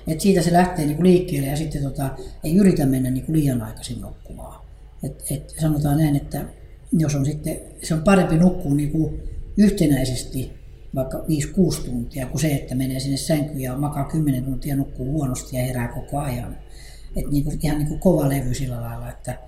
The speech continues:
että sitä pitää niinku tavallaan siivota välillä, että se, että se olisi niinku yhtenäisempi, niin samalla lailla sitten tätä unta voi,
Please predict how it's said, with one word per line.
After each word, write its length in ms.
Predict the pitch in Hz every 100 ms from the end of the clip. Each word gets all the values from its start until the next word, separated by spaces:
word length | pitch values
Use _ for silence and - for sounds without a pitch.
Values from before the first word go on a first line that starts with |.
| - - - - -
että 100 | -
sitä 140 | - 139
pitää 220 | - 139
niinku 160 | 127 139
tavallaan 300 | 139 131 139
siivota 460 | 160 123 120 127
välillä, 360 | 131 123 117 120
että 140 | - 131
se, 100 | 139
että 120 | -
se 60 | 127
olisi 120 | -
niinku 160 | 139 156
yhtenäisempi, 840 | 143 - - 123 - - - - - - - - - - -
niin 160 | 139 -
samalla 360 | - 135 127 131
lailla 200 | 120 123
sitten 280 | - - 139
tätä 140 | 131
unta 260 | 131 123 123
voi, 220 | 127 135